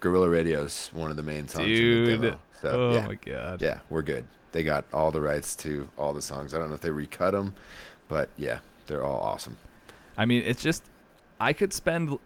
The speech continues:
Speaker 2: literal hours just in that
Speaker 1: Mm-hmm.
Speaker 2: first level, like, listening,
Speaker 1: Yeah.
Speaker 2: just listening to that s-, like, I could play through that entire soundtrack just to listen to it.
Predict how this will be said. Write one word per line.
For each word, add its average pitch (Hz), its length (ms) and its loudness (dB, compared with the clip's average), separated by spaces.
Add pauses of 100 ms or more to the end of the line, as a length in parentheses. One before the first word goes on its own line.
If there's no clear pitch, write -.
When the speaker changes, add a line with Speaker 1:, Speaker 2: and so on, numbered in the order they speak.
Speaker 2:
literal 113 600 6
hours 104 640 2
just 113 300 -2
in 110 200 2
that 107 180 4
Speaker 1:
Mm-hmm. 110 80 -10
Speaker 2:
first 104 300 0
level, 98 460 -2 (100)
like, 101 460 -2 (580)
listening, 117 600 2
Speaker 1:
Yeah. 113 40 -10
Speaker 2:
just 160 240 2
listening 156 360 2
to 135 120 4
that 117 140 8
s-, - 180 -6
like, 117 280 2
I 117 160 2
could 139 220 -2
play 143 160 4
through 135 180 0
that 120 120 6
entire 110 340 2
soundtrack 104 440 2
just 107 220 -2
to 107 80 0
listen 92 360 -2
to 82 160 -2
it. 80 140 -4